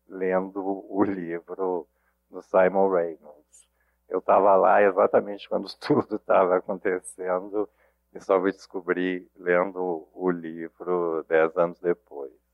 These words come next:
Muito desagradável a <laughs> sensação.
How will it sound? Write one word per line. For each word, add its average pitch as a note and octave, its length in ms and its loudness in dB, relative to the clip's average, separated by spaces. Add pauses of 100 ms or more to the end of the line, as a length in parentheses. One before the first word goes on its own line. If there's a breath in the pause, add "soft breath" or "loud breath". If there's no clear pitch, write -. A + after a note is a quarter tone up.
(960)
Muito E2+ 220 -8
desagradável E2 880 2
a F2+ 100 -10
<laughs> - 0 -
sensação. - 880 -6